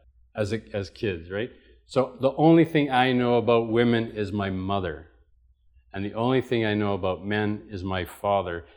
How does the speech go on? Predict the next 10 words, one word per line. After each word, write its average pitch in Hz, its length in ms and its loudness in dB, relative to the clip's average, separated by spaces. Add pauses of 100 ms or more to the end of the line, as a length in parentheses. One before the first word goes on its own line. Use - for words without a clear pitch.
(120)
in 98 140 -6
terms 104 320 -4
of 101 140 -4
how 107 300 2
this 101 280 -4
thing 98 340 -4
works 101 480 -2 (380)
in 101 460 -2
tandem. 113 440 0 (220)
So 104 440 0